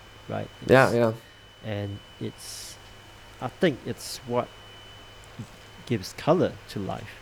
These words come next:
Speaker 1: really.
Speaker 2: Mm-hmm.
Speaker 1: And it's like,
Speaker 2: Yeah.
Speaker 1: you know, we, we have, we have these kids in Africa, right, who,
Speaker 2: Yeah.
Speaker 1: yes, they do need food and they need the basic necessities of life, right? But
Speaker 2: Mm.
Speaker 1: at the same time, it's like, you know,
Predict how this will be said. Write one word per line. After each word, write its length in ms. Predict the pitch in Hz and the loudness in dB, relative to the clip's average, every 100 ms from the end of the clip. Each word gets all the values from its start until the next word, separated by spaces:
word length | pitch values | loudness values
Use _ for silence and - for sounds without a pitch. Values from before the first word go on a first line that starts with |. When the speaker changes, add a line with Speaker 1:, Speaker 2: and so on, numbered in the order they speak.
| - | -8
Speaker 1:
really. 260 | 110 101 110 | -6 -6 0
Speaker 2:
Mm-hmm. 160 | - 131 | 4 6
Speaker 1:
And 260 | 160 107 104 - - - - - - | 6 2 -6 -14 -20 -20 -20 -20 -16
it's 180 | 104 - | -14 -2
like, 220 | 107 107 | 2 6
Speaker 2:
Yeah. 180 | 147 139 131 - - - - - | 6 6 4 -10 -20 -20 -16 -4
Speaker 1:
you 120 | 143 | -2
know, 160 | 101 110 | 0 -2
we, 100 | 113 | -2
we 180 | 107 107 | -2 -2
have, 320 | 107 110 104 - - - | 0 0 -2 -6 -14 -6
we 120 | 117 | -2
have 220 | 110 101 | 0 -2
these 480 | 107 120 113 - - - - - - - - - - - - | 0 0 0 -4 -12 -18 -20 -20 -20 -20 -20 -20 -20 -20 -12
kids 260 | - 135 - | 0 0 2
in 100 | 107 | -2
Africa, 540 | 113 113 127 - 104 92 | 0 0 -2 -2 -2 -2
right, 240 | 92 104 110 - - | -2 -2 -2 -6 -12
who, 300 | 107 - 95 92 - | -4 -2 -2 -6 -4
Speaker 2:
Yeah. 200 | - 78 | 4 6
Speaker 1:
yes, 240 | 117 143 - | 8 6 4
they 160 | 113 95 | -2 -2
do 180 | - 151 | 4 6
need 240 | 131 113 - | 6 2 -2
food 360 | - 113 104 | 0 0 2
and 120 | 110 98 | -2 -6
they 100 | 95 98 | -4 0
need 200 | 127 117 | 0 0
the 60 | 98 | -6
basic 460 | - 104 104 107 - | -6 -4 -4 -8 -10
necessities 560 | 107 - 107 - 107 - | -8 -4 -4 -6 -10 -10
of 60 | - | -4
life, 360 | 110 135 101 - | -2 0 -2 -8
right? 220 | - 107 - | -6 -6 2
But 260 | 123 117 113 | 8 8 8
Speaker 2:
Mm. 280 | 110 107 120 - - - - | 6 4 0 -6 -18 -14 -4
Speaker 1:
at 160 | 117 | -4
the 60 | - | -4
same 320 | - 156 131 | 0 2 2
time, 380 | 101 131 127 104 98 | 0 -2 0 0 -4
it's 180 | - 104 | -8 -6
like, 240 | 101 104 - - - - | -4 -6 -12 -20 -16 -12
you 60 | |
know, 160 | 98 | -10